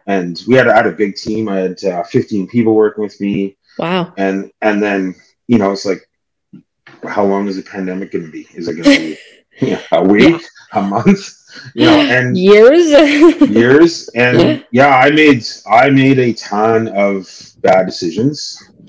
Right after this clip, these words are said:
Speaker 1: and,
Speaker 2: Mm.
Speaker 1: you know, not being, like, and I went through, like,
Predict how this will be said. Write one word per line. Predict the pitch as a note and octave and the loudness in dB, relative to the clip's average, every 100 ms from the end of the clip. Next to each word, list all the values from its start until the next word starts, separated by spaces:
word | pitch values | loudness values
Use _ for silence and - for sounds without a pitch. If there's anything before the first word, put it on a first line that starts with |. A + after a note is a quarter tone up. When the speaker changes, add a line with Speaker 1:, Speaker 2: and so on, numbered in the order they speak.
| - | -8
Speaker 1:
and, | F#3 F3 D#3 C#3 - | -4 -2 -2 -6 -10
Speaker 2:
Mm. | _ - - - | _ -20 -20 -14
Speaker 1:
you | - A2 | -2 0
know, | |
not | G2+ A2+ B2 | 2 0 0
being, | A#2+ A2 G#2 G2 | -2 -2 -6 -4
like, | A2 G#2 | -4 -2
and | C3 | 0
I | E3 D3 | 2 2
went | C3 D#3+ | 0 0
through, | C3 A2 | 0 0
like, | G2 F2+ | 0 -4